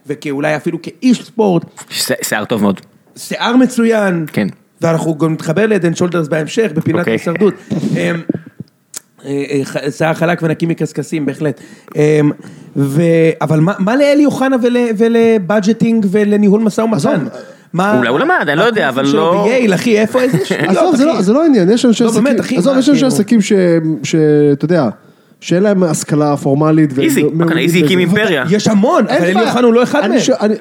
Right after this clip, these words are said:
Speaker 3: אני לא יודע, אני שואל שאלה אחרת. תסביר לי את ה-, תבנה לי את השרשרת, אה, את שדרת
Speaker 2: הנהלה.
Speaker 3: הניהול.
Speaker 1: יפה,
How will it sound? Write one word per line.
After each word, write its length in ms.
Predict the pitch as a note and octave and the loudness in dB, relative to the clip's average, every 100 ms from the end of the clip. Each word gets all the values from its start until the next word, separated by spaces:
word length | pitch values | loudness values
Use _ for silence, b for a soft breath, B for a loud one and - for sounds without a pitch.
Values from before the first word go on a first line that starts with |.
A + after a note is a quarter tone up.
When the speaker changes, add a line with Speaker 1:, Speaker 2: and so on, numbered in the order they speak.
| - - | -6 -4
Speaker 3:
אני 120 | A3 | 0
לא 60 | |
יודע, 280 | C#4 G3 C#3+ G#2 _ | 0 2 -2 -4 _
אני 180 | D3 G#3 | 0 0
שואל 160 | B3+ C#4 | 2 0
שאלה 200 | C#4+ C#4+ | 0 0
אחרת. 300 | D4 G#3+ B2 - b b b b _ | 2 2 0 -6 b b b b _
תסביר 500 | E3 D#3 C3 F#3 D4 | -2 -2 0 2 4
לי 80 | E4+ F4 | 4 2
את 60 | |
ה-, 500 | D4+ C#4+ C#4 C#4 C#4 C4 - | 2 2 2 2 2 0 2
תבנה 360 | F3+ E3 A3+ | 2 4 4
לי 80 | C#4+ | 4
את 100 | D4+ | 2
השרשרת, 720 | C4+ A3 A#3 - C#4 C4+ - | 2 2 2 2 2 2 0
אה, 60 | B3+ A#3+ A#3 A3+ A3+ G#3+ | 2 4 6 6 6 4
את 80 | F3 | 2
שדרת 140 | D3 | 0
Speaker 2:
הנהלה. 220 | G#3 A#3+ | 0 0
Speaker 3:
הניהול. 340 | A#3 B3 A#3+ C#3+ | 2 4 4 4
Speaker 1:
יפה, 180 | F3+ | 0